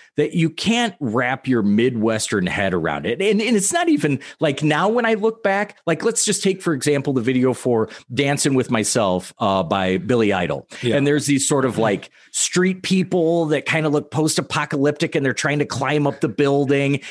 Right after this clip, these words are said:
Speaker 1: and they're dressed in sort of gunny sacks, and their makeup is all crazy. And I remember watching that with a babysitter and being like, "Do these people have parents?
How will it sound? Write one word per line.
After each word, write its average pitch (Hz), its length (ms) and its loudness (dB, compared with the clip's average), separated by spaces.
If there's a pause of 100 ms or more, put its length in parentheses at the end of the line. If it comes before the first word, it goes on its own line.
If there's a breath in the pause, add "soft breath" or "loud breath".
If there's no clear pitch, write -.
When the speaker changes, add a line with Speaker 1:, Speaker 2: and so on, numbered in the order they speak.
Speaker 1:
and 143 100 0
they're 156 80 2
dressed 143 380 -2
in 143 80 0
sort 151 180 0
of 98 160 -4
gunny 135 300 -2
sacks, 135 420 -2
and 151 80 0
their 143 100 0
makeup 123 480 -2
is 135 140 0
all 127 340 0 (260 loud breath)
crazy. 135 680 2 (220 loud breath)
And 151 180 -2
I 190 180 0
remember 196 520 2
watching 175 460 0
that 120 160 0
with 120 140 -2
a 117 40 0
babysitter 135 680 0
and 104 140 -2
being 147 180 0
like, 110 200 -4
"Do 131 100 -2
these 339 260 -2
people 403 280 -6
have 143 240 -6
parents? 151 680 -2